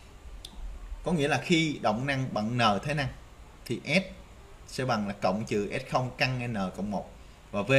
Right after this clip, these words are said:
sẽ bằng cộng trừ cái omega nhân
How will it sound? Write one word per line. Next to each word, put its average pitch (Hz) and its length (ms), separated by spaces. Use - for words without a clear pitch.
sẽ 135 100
bằng 110 200
cộng 101 300
trừ 101 320
cái 139 380
omega 127 540
nhân 120 220